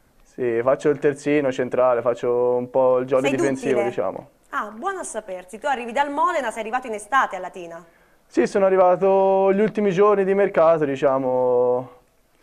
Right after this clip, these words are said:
Speaker 1: Sì, gli ultimi giorni.
Speaker 2: Beh,
Speaker 1: Buono.
Speaker 2: allora questa sera noi avremo modo di conoscerti molto bene. Intanto scriveteci al tre tre uno dodici quarantacinque sei due cinque, tre tre uno dodici quarantacinque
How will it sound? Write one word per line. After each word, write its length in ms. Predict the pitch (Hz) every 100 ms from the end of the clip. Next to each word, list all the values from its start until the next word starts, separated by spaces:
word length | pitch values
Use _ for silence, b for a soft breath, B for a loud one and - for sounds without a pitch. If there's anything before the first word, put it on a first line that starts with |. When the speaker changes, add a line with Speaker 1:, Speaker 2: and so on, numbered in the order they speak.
| b b b
Speaker 1:
Sì, 200 | - 143
gli 60 | 139
ultimi 280 | 135 151
giorni. 640 | 143 151 131 123 135 - - b b b b b
Speaker 2:
Beh, 100 | 233
Speaker 1:
Buono. 120 | -
Speaker 2:
allora 220 | 269 277
questa 260 | 269 277 277
sera 240 | - 330
noi 180 | 277 277
avremo 320 | 269 254 247
modo 360 | 247 269 262 254 B B
di 120 | 262
conoscerti 720 | 269 294 320 330 302 302 294 - B B
molto 480 | 269 359 359 370 302
bene. 420 | 370 392 381 339
Intanto 440 | 302 349 359 330
scriveteci 640 | 311 349 349 370 359 320 320
al 100 | 302
tre 160 | 330
tre 160 | 339 330
uno 220 | 339 320
dodici 280 | 311 311 277
quarantacinque 600 | 285 285 277 277 320 277
sei 280 | - 320 311
due 160 | 262
cinque, 540 | - 339 370 370 294 277
tre 300 | 294 330 294
tre 160 | 240 233
uno 320 | 311 349 285
dodici 480 | 202 311 233 220 226
quarantacinque 760 | 240 269 269 214 285 285